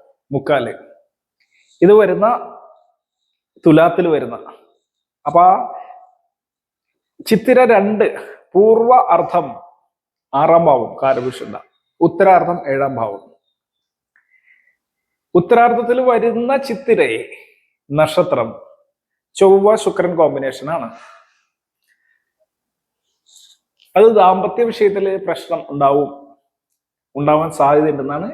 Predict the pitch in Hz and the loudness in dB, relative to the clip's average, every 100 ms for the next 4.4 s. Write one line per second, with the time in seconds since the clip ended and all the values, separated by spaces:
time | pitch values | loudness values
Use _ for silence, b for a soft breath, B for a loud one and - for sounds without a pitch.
0 | 180 220 214 175 120 113 - _ b b | -2 0 0 -2 -4 -6 -14 _ b b
1 | b b - 156 120 - 143 165 - 196 | b b 0 0 0 0 0 0 -2 -2
2 | - - 220 226 240 160 170 185 190 180 | -2 0 2 2 2 2 4 4 2 0
3 | 208 214 - 170 175 190 254 208 147 175 | -2 -2 -6 -2 -2 -2 -8 -8 0 0
4 | 175 175 185 | 2 2 4